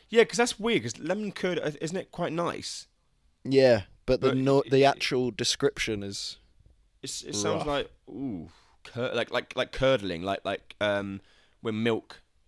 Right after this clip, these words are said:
Speaker 1: is that what it's
Speaker 2: Milk
Speaker 1: called?
Speaker 2: curdles.
Speaker 1: Ooh, that's not good, man.
Speaker 2: <laughs>
Speaker 1: When you have thick milk just in the bottom of the, of the
Speaker 2: <laughs>
Speaker 1: carton, what do you call it? That is grim. When you, when you, when you, you, you must have done it,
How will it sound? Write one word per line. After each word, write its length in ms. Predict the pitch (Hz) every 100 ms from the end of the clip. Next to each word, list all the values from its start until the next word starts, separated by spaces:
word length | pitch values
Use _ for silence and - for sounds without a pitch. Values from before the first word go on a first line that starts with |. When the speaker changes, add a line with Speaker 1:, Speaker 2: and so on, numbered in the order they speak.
| _ _ _ _
Speaker 1:
is 40 | 123
that 60 |
what 80 | 120
it's 40 |
Speaker 2:
Milk 80 | 120
Speaker 1:
called? 140 | 143 147
Speaker 2:
curdles. 640 | 110 110 110 110 - -
Speaker 1:
Ooh, 1080 | 294 311 302 440 403 370 466 123 - 82 87 -
that's 260 | 117 -
not 180 | 98 85
good, 240 | 82 76 71
man. 360 | 78 76 76 76
Speaker 2:
<laughs> 60 | _ _ - - -
Speaker 1:
When 140 | 120
you 80 | 123
have 100 | 123
thick 400 | - - 139 123 - -
milk 380 | 117 117 110 101
just 160 | - 101
in 60 |
the 80 | 104
bottom 320 | 92 107 - 98
of 60 |
the, 100 | 95 85 -
of 160 | 98
the 300 | 92 98 92 - - - -
Speaker 2:
<laughs> 80 | - 165 135 - - 131 143 135
Speaker 1:
carton, 560 | 131 104 104 87 85 90 -
what 120 | -
do 40 | 87
you 60 |
call 220 | 85 87
it? 140 | 85 - - - _ _ - - _ _ 508 262
That 180 | 117 90
is 120 | -
grim. 500 | - 95 92 87 90
When 100 | 113
you, 120 | 120
when 100 | 131
you, 80 | 131
when 160 | 131 131
you, 140 | 143 - _ -
you, 160 | 139 156
you 100 | 160
must 160 | 175
have 80 | -
done 140 | 135 127
it, 260 | 82 65